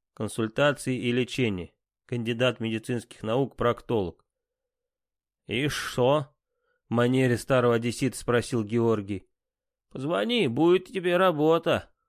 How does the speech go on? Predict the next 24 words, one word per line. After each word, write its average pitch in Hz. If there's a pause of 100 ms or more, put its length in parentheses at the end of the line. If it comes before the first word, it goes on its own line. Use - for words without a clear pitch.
(460)
"Кардиологом?" — 151 (220)
не -
проверил 117
сын. 98 (600)
"Пока -
нет", — 202 (160)
ответил 110
отец, — 107 (180)
"но 151
все 170
впереди". 139 (840)
"А -
что 202
такое 147
М 135
П 139
кил?" 117 (480)
"Малое 196
предприятие, 180
консультации 156
и 135
лечение", — 123 (200)
объяснил 101
отец. 101